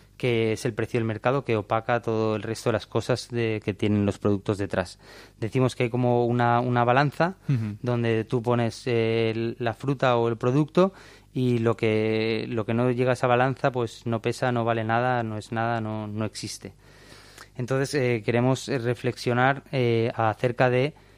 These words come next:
Speaker 1: cuánto valen las cosas que no pesan. En este caso, lo que vamos a hacer es dotar a las partículas de luz de un peso, de una masa, haciendo que la luz pueda fluctuar por la sala como
Speaker 2: Mm.
Speaker 1: si fuese algo pesado,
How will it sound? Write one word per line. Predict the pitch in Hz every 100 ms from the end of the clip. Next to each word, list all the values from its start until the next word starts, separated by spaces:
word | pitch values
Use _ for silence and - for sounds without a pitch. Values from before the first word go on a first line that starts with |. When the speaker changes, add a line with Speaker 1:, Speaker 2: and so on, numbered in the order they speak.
| - -
Speaker 1:
cuánto | 127 127 127
valen | 123 127
las | 120 -
cosas | 117 143 131
que | - 107
no | 107 110
pesan. | 104 - 92 98 139
En | 113
este | - 127
caso, | 127 -
lo | 113
que | 110
vamos | 113 123
a |
hacer | 127 135
es | 120 -
dotar | 110 113 123
a | 120
las | 107 -
partículas | 110 - 113 131 120
de | 117
luz | 123 127 - - - - -
de | 110 110
un | 117 113
peso, | 135 - 156 160 - -
de | 117 110
una | 113 123
masa, | 131 - 147 170 - - - -
haciendo | 113 123 120
que | 113
la | 107
luz | 117 117 -
pueda | - 113 113
fluctuar | - 120 110 117 110
por | 120
la | 110 110
sala | 131 127 107
como | - 110 107 107
Speaker 2:
Mm. | 101
Speaker 1:
si | -
fuese | - 113 -
algo | 117 113 117
pesado, | - 113 - 123 151